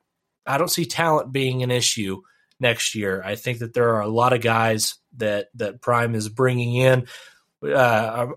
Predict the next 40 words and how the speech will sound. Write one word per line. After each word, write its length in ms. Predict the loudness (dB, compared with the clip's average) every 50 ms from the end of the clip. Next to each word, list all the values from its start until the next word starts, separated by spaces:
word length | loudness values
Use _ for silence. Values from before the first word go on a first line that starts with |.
| _ _ _ _ -8
Kamani 400 | -6 -2 2 2 4 4 4 2
McLean 480 | 2 0 0 2 2 4 4 4 4 4
has 180 | 2 0 0
been 240 | 0 0 0 2 2
looking 440 | 2 2 2 0 -4 -4 -4 -6 -10 _ _ 0
at, 380 | 0 2 2 0 -2 -8 -16 -20 _ _ _ _ _ _
at 180 | -10 -10 -6 0
Colorado. 840 | 2 2 4 4 2 2 4 6 6 6 6 4 4 2 2 -2 _ _ _ _ _ _ _ _ _ -8
He's 180 | -6 -4 -2
your 100 | -2 0
number 280 | 2 2 2 2 2 4
one 160 | 4 4 2
defensive 440 | 2 0 -2 -2 -4 -4 -4 -4 0
back 300 | 2 4 4 4 2 0
in 120 | -2 -2
this 160 | -2 -2 -2
class. 320 | -2 0 0 2 2 0 0
He's 160 | -4 -6 -4
currently 560 | -2 0 0 0 0 -2 -4 -4 -4 -6 -8 -12 -20 -20 -20 _ _ _ 2
verbally 360 | 4 6 6 6 6 4 4
committed 440 | 4 2 2 4 4 4 4 2 0
to 40 | 0
Miami, 400 | 2 2 4 4 2 2 0 -2
but 140 | -2 -2
he 80 | 0 2
hasn't 240 | 2 2 2 0 0
signed 340 | 2 4 4 4 4 2 2
yet, 340 | 4 4 4 2 0 -4
so 260 | -6 -2 0 2 2 4
that'll 180 | 4 4 2
be 160 | 2 2 0
something 320 | 0 0 0 0 -2 -4 -2
to 60 | 2
watch 260 | 4 4 4 4 4 0
over 160 | -2 0 -2
the 60 | -2
next 260 | 0 0 -2 -2 -2
couple 260 | -4 -4 -4 -4 -4
of 80 | -6 -4
weeks. 360 | -4 -4 -4 -4 -6 -8 -8